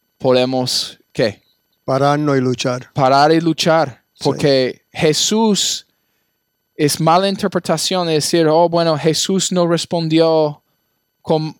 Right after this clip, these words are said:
Speaker 1: con el mal, no respondió en vi-, violencia", sí respondió, sí resistió.
Speaker 2: Sí.
Speaker 1: No podía responder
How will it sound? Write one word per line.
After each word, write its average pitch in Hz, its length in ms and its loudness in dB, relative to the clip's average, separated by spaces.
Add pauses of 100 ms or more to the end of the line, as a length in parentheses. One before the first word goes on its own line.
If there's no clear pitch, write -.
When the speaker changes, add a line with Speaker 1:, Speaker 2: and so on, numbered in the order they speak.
(180)
Speaker 1:
con 147 280 0
el 139 120 0
mal, 160 380 0
no 156 160 0
respondió 147 600 0
en 143 80 -4
vi-, 139 240 -2
violencia", 147 640 2
sí - 280 0
respondió, 160 640 0 (120)
sí 185 560 -4 (480)
resistió. 151 840 0 (240)
Speaker 2:
Sí. - 220 -10 (560)
Speaker 1:
No 151 200 0
podía 170 380 2
responder 147 840 -2